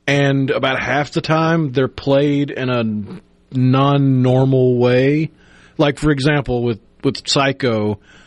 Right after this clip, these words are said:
with the shower scene, you don't often hear strings played that roughly or with that much dissonance in the sound. So you,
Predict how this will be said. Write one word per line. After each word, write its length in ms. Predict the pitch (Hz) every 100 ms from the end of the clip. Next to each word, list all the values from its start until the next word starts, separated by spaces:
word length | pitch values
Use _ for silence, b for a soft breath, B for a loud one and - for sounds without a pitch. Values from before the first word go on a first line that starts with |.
| b
with 160 | 131 135
the 80 | 123
shower 420 | - 139 139 123
scene, 600 | - 120 113 107 104 104 b b b b b b b b b b _ _ _ -
you 80 | 165
don't 160 | 185
often 240 | 190 156 160
hear 220 | 143 156
strings 920 | - - 160 170 165 147 127 113 - - _ _
played 600 | - 139 147 147 135 113
that 160 | 127 117
roughly 800 | 113 123 131 120 - 87 - - - _ b b b b b b -
or 280 | 123 127 120
with 220 | 123 -
that 200 | 127 120
much 260 | 127 - 117 110
dissonance 580 | 110 135 - 117 104 95
in 160 | 110 107
the 80 | 98
sound. 640 | - 110 95 73 50 -
So 240 | - 135 131
you, 220 | 127